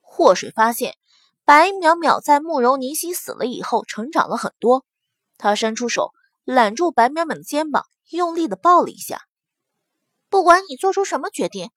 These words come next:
我都支持你。你回去以后有什么打算？”“开一家店。”白淼淼沉思了一下，做出回答。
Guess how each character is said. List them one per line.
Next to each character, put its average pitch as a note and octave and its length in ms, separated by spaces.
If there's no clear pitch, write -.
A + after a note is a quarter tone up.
我 B3 180
都 F4 160
支 F4 160
持 A3+ 200
你。 F3 220
你 C#4+ 120
回 C4 180
去 F4 140
以 C4+ 100
后 D#4 300
有 A3+ 160
什 G#3+ 120
么 E4 120
打 F#4 200
算 F#3 280
？”“开 - 220
一 C#4 140
家 C#4 240
店。” C#4+ 240
白 B3 220
淼 D#4 160
淼 D#4+ 180
沉 G#3 260
思 E4+ 160
了 E4 80
一 F#3 80
下， G#3+ 200
做 - 180
出 - 140
回 A3 240
答。 - 160